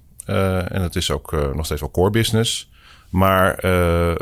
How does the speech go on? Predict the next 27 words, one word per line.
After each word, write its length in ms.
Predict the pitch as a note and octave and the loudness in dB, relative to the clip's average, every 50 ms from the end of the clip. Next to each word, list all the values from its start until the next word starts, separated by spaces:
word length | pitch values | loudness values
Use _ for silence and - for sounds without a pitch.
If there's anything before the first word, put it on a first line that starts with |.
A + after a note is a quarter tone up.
| - E2 - | -6 -10 -8
wat 280 | - E2+ E2 F#2+ F#2 - | -8 -4 -2 -2 -2 0
we 80 | F#2+ | 0
wel 140 | E2+ F2 F#2+ G#2 | 2 2 2 2
proberen 460 | - A2 F#2 G2 G2+ G2 F#2+ G2 - | 2 0 2 2 2 2 2 2 0
is 400 | - F#2 F#2 F#2 - - - - - | 0 0 0 0 0 -2 -2 -4 -2
om, 360 | - F#2 F2+ F2 F2 E2+ D#2+ - | 0 0 2 2 0 -2 -2 -2
eh, 360 | - F2+ F2 E2+ F2 E2+ E2 D2 | -2 0 0 0 0 -2 -2 -2
wel 140 | D2 F2+ F#2 | 0 2 2
een 60 | F#2 | 4
beetje 220 | F2+ G2 F#2 - - | 4 2 2 0 0
het 80 | F2 | 0
stigma 340 | - - - A2+ - G#2 F#2 | 0 0 0 0 0 0 -2
van 100 | - - | 0 0
ons 120 | F#2+ F2+ - | 0 2 2
af 140 | E2 - | 0 -2
te, 240 | - - F#2 F2 E2 - | 0 0 0 0 0 -2
eh, 80 | - F2+ | -2 -2
werpen 400 | D#2+ F2 F2+ F2 F2+ - - E2+ | 0 2 2 2 2 2 0 -2
dat 160 | D#2+ E2+ - - | -2 -2 -2 0
we, 320 | F2 E2 E2 E2 E2 - - | 0 2 2 0 0 -2 -4
eh, 140 | F2 E2+ E2 | -4 -4 -2
alleen 340 | - - F2 F2 F2 F2 E2+ | -2 0 0 2 2 2 2
maar, 300 | E2 D#2 D#2 D#2+ E2 - | 2 2 2 2 0 -2
eh, 320 | - E2 E2 E2 D#2+ D#2 | -4 -4 -4 -4 -4 -4
usability 500 | E2 E2 - D#2+ F2+ E2+ F#2 E2+ - C#2+ | -4 -4 -4 -4 -4 -4 -4 -6 -6 -6
testjes 360 | - - D#2+ - - C#2+ - | -4 -4 -4 -4 -4 -8 -10
knallen. 380 | - - D#2 C2+ A#1+ C2 D2 E2 | -8 -6 -6 -6 -6 -6 -10 -12